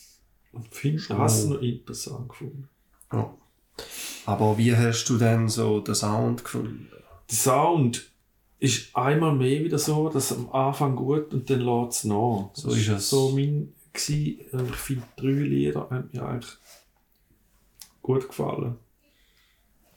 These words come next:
Speaker 1: Also sind typisch halt Nirvana, aber die finde ich gut. Das ist sicher auch Smells Like Teen Spirit. Das ist der erste.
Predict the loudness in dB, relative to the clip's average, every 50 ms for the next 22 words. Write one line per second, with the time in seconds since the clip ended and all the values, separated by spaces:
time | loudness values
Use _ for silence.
0 | _ _ -20 -20 -4 _ 0 2 2 2 0 0 -2 -2 -4 -2 0 0 0 0
1 | 0 0 2 2 2 2 2 0 -4 -10 _ _ _ _ _ 2 4 4 4 4
2 | 4 2 0 0 0 0 0 0 2 2 2 2 0 0 -2 -2 -4 -4 -2 0
3 | 2 2 2 0 -2 -4 -4 -2 -2 -2 -2 0 0 -2 0 0 -2 -2 -2 -4
4 | -4 -6 -8 -10 -8 -6 -4 -4 -2 -2 -4 -6 -4 -2 0 0 0 0 -2 -4
5 | -8 -18 _ _ _ _ _ _ _ -20 -20 -20 -20 _ _ -18 -14 -8 -2 2
6 | 2 4 4 2 0 -2 -4 -10 -12